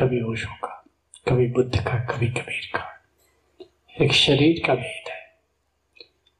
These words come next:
इस बात को ऐसा समझो, जैसे हिमालय से कई नदियां निकलती हैं, किसी का नाम गंगा पड़ जाता है, किसी का नाम यमुना पड़ जाता है,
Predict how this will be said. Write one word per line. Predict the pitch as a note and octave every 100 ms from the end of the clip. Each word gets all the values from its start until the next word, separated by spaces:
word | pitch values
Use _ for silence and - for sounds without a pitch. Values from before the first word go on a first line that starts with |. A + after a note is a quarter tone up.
| _
इस | E3 C3+
बात | E3+ F#3 -
को | C#3+
ऐसा | C3 -
समझो, | C3+ - C3 - - - - _ _ _ _ _ _ _ _ _ _ _ _ _ _ _ _ _ D3+
जैसे | D#3 G#3+ E3
हिमालय | C#3+ D3+ E3 D3+
से | - -
कई | - F3 C3+ A#2+
नदियां | C3+ C3
निकलती | - - C#3 - -
हैं, | - - - _ _ _ _ _ _ _ _ _ _ _ _ _ -
किसी | C#3+ B2+ -
का | C#3+
नाम | B2+ B2+ C3
गंगा | B2 A#2 C3+
पड़ | C3 -
जाता | - - - -
है, | - - _ _ _ _ - -
किसी | C3 -
का | D#3+ C3+
नाम | B2 B2
यमुना | A2 A2+ A#2+
पड़ | - -
जाता | - - - -
है, | - -